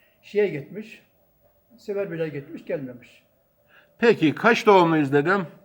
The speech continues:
Speaker 1: Bin dokuz yüz otuz dokuz doğumluyum.
Speaker 2: Otuz dokuzlusunuz.
Speaker 1: Evet.
Speaker 2: Yani Cumhuriyet döneminde,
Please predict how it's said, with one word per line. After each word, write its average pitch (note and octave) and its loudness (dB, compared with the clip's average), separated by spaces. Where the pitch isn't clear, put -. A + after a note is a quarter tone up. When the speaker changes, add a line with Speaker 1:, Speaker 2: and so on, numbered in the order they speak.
Speaker 1:
Bin A3 -10
dokuz G3 -12
yüz F#3+ -20
otuz F3+ -16
dokuz E3 -12
doğumluyum. A#2+ -14
Speaker 2:
Otuz B2+ -4
dokuzlusunuz. F#2+ -4
Speaker 1:
Evet. - -20
Speaker 2:
Yani C3+ 0
Cumhuriyet C3+ 2
döneminde, C3 0